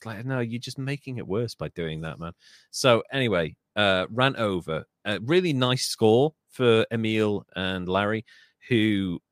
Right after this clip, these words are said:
yeah, one of the most incredible videos that you will ever see if you ever do decide to watch it. One of the most incredible stories as well. And, um, yeah, the guy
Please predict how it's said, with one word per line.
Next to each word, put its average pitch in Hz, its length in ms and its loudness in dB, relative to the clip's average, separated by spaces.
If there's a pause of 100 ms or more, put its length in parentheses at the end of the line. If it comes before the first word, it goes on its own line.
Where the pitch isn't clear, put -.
(120)
yeah, 101 600 0
one 131 240 -2
of 135 60 -2
the 131 60 -2
most 123 260 0
incredible 120 600 -4
videos 87 500 -2
that - 120 -12
you 90 80 -8
will 90 220 -2
ever 87 200 -4
see 85 280 -4
if 78 100 -8
you 92 140 -2
ever 87 100 -4
do 82 160 -8
decide 80 360 -8
to 85 100 -10
watch 82 240 -6
it. 85 60 -4
One 117 100 0
of 107 80 -2
the 107 40 -2
most 101 140 -4
incredible 90 360 -6
stories 85 420 -4
as - 120 -12
well. 85 240 -4 (640)
And, 104 480 0 (160)
um, 107 460 4
yeah, 110 400 4 (220)
the 104 80 -8
guy 98 460 2